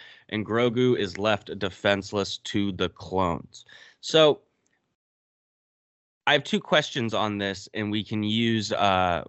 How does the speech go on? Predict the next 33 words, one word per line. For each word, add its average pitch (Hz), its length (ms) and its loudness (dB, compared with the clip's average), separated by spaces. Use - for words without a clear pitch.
well, - 200 -8
I 107 80 4
have, 110 120 4
I 110 100 4
know 117 100 2
which 113 160 -2
one 104 80 -4
we'll 92 80 -4
do 85 140 -8
first. - 260 -16
So, 139 220 2
Peter, 160 460 0
what 151 260 -2
do 226 100 -2
we 196 140 0
think 139 460 0
happened 127 580 0
to 120 100 -2
Grogu 98 680 0
after? 101 580 0
I 123 60 2
mean, 135 260 0
I 123 60 4
should 123 240 -2
say, 113 160 0
yes, 104 280 0
that 95 100 -6
was 98 100 -10
very 95 220 -6
cool 80 240 -10
to 80 40 -12
see 98 140 -10
the 78 220 -10